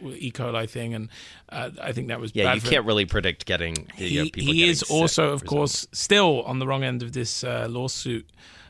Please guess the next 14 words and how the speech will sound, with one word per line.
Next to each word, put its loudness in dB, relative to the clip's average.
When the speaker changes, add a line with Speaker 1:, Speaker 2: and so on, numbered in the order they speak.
Speaker 1:
um, -8
or -8
potentially 2
on -2
the -4
wrong -6
end -8
of -12
this -10
lawsuit, -8
we -10
should -8
say, -4
um, -10